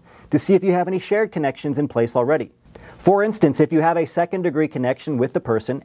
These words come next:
ask your shared connection for an introduction. You can also make your contact's life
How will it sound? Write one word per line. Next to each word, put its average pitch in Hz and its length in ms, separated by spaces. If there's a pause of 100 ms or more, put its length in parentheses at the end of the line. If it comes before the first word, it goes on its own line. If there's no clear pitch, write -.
ask 147 300
your 180 80
shared 139 380
connection 139 480
for 110 160
an 113 80
introduction. 127 600 (500)
You 147 100
can 165 120
also 180 340
make 165 300
your 170 100
contact's 147 640
life 120 320